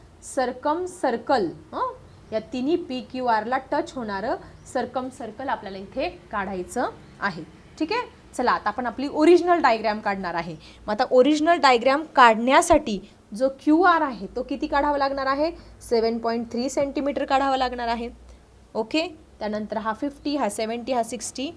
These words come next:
काढावा लागणार आहे. ठीक आहे, चला फटाफट काय करूया, सगळ्यात पहिले क्यूआर जो आहे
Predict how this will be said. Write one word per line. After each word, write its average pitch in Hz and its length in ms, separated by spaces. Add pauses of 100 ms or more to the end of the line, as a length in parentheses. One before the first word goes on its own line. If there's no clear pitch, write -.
(500)
काढावा 196 300
लागणार 170 320
आहे. 156 360 (220)
ठीक 339 160
आहे, 170 100 (280)
चला 214 220 (1800)
फटाफट 269 360
काय 269 220
करूया, 262 300
सगळ्यात 240 320 (120)
पहिले 233 160
क्यूआर 285 440
जो 269 120
आहे 220 260